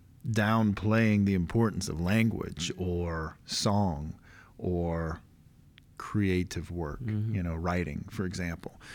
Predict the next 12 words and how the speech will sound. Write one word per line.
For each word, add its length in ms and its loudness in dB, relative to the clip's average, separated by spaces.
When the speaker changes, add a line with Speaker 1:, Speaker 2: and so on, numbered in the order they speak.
Speaker 1:
you 80 -8
know. 260 -6
But 540 0
as 160 2
a 60 0
scholar, 680 6
I 240 4
need 600 6
a 300 4
specific 680 2
definition 880 2
often, 560 -4